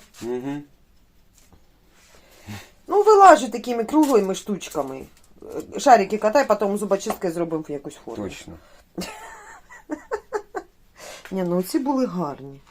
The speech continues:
Speaker 2: Оці мені подобаються, ці красиві.
Speaker 1: Ну що, чим не печенюха, йо-моє.
Speaker 2: Ну, да.
Speaker 1: Тоже ми придумали це. Дуже
Speaker 2: Надо, в общем, брати більш, е, оцю, як вона називається,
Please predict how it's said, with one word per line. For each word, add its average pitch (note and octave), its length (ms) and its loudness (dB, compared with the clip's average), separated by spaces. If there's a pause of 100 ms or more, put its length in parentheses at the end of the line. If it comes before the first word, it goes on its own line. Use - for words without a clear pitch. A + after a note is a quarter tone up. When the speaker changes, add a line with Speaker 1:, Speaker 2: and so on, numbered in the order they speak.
(560)
Speaker 2:
Оці - 260 -12
мені G3+ 220 -4
подобаються, C#3 760 -14
ці - 120 -18
красиві. - 480 -12
Speaker 1:
Ну A#2+ 140 0
що, G#2+ 300 -4
чим C3+ 240 0
не B2 80 2
печенюха, A2 560 0
йо-моє. F2+ 400 -4 (200)
Speaker 2:
Ну, A3+ 220 -12
да. F3 180 -8 (460)
Speaker 1:
Тоже F2+ 280 -14
ми E2 140 -18 (640)
придумали A#2 520 -8
це. F#2+ 160 -14 (840)
Дуже C#3+ 380 -14
Speaker 2:
Надо, A#3 540 2
в - 40 0
общем, A3+ 300 -8
брати G#3+ 280 2
більш, G3+ 520 -10
е, F#3 440 4
оцю, F3 400 -8
як D#3+ 140 -2
вона D3+ 160 -8
називається, D3 880 -10